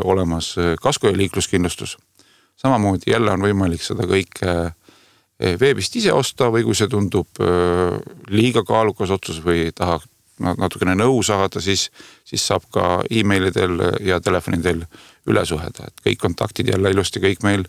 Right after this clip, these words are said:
veebilehel kirjas. Ja need on tegelikult sellised tooted, mis juba katavad ära, ütleme, suurema osa Eesti jaeklientide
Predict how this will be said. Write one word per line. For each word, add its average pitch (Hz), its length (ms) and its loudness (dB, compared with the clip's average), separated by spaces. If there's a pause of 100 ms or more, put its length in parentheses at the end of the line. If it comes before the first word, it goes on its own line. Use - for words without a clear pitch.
(480)
veebilehel 101 760 2
kirjas. 90 420 -2 (1000)
Ja 101 300 4 (340)
need 139 220 4
on 101 100 2
tegelikult 110 320 0
sellised 107 320 0
tooted, 95 400 0
mis 90 160 -6
juba 92 300 -2 (500)
katavad 85 560 -2
ära, 87 320 0
ütleme, - 320 -10
suurema 95 540 2
osa 90 340 0
Eesti 95 680 -4 (160)
jaeklientide 85 800 -2